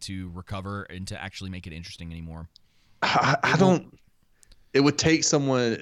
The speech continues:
Speaker 2: t-, someone's, right? Like, p-, multiple people really skilled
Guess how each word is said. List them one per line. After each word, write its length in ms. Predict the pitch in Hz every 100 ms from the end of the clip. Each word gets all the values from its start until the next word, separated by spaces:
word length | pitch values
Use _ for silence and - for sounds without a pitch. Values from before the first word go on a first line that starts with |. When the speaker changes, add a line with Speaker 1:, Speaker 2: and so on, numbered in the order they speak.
| 117
Speaker 2:
t-, 140 | - -
someone's, 840 | 117 - 135 110 101 107 98 87 92
right? 260 | 101 104 98
Like, 240 | 92 -
p-, 260 | - - 95
multiple 380 | 113 104 104 101
people 320 | 101 95 87 _
really 420 | - 110 117 107 101
skilled 420 | - 95 85